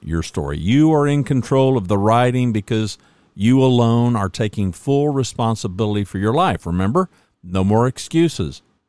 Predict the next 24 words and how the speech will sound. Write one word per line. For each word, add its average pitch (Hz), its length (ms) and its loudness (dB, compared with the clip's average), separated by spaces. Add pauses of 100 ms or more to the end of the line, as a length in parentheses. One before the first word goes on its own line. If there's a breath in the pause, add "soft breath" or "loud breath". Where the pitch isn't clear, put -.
(880)
Your 123 200 2
humanity 139 640 -2
is 107 120 -2
gonna 113 220 0
come 110 240 -2
through 107 260 -2
in 104 140 0
the 101 40 -2
book 95 300 -2
that - 160 -8
you 98 160 0
are 92 120 0
writing. 76 440 -4 (720)
Some 101 240 -4
chapters 117 560 -2
of 101 140 -2
your 101 120 0
life, 110 460 -2 (460)
they're 107 100 0
not 104 260 0
going 101 240 0
to 95 60 -2
be 95 240 -2
ideal. 85 640 -6